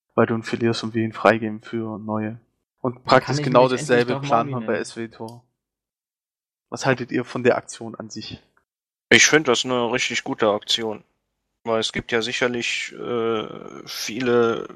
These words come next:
Speaker 3: Spieler, die sich nur am Anfang mal, äh, sich das Spiel angeguckt haben, das war vielleicht nichts für die, oder die zwischendurch rausgefallen sind und eben jetzt keine Abonnenten mehr und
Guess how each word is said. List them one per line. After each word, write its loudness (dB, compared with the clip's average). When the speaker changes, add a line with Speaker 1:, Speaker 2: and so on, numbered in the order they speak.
Speaker 3:
Spieler, 4
die -2
sich -2
nur 6
am 4
Anfang 2
mal, 2
äh, -2
sich -4
das -4
Spiel 0
angeguckt 2
haben, 4
das -4
war 2
vielleicht -4
nichts -8
für -10
die, -6
oder 0
die -8
zwischendurch -2
rausgefallen 2
sind -2
und 2
eben 2
jetzt 2
keine 0
Abonnenten -2
mehr -4
und -8